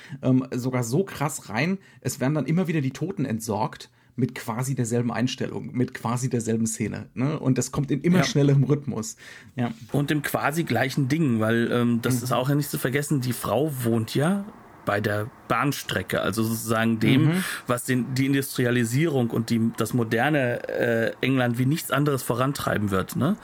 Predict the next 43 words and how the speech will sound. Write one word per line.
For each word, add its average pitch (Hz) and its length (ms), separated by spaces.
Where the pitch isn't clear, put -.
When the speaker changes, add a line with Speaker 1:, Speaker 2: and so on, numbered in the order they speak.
Speaker 2:
Äh, 123 240
everything 180 480
Speaker 1:
Ja, 151 100
Speaker 2:
goes 135 120
Speaker 1:
wir 131 80
Speaker 2:
to 160 40
Speaker 1:
sind 156 160
ja, 156 60
Speaker 2:
Manchester, 143 300
Speaker 1:
ja, 139 100
wir 151 80
sind, 156 200
Speaker 2:
ne? 202 200
Speaker 1:
ja, 127 140
wir 135 80
sind 135 100
ja 139 100
fünfundfünfzig 139 720
schon 113 220
fast - 440
rum. 95 220
Also - 120
Speaker 2:
Ja, 110 240
aber 123 280
Speaker 1:
wir, 113 140
ne, 135 220
das 127 180
ist, 127 140
das 127 140
ist 139 120
ja 131 120
eigentlich 127 280
schon 117 200
wieder, 113 440
das 113 180
ist 120 120
ja 135 80
eigentlich 127 260
schon 120 140
fast - 300
durch, - 380
ne? - 60
Speaker 2:
Fast. - 560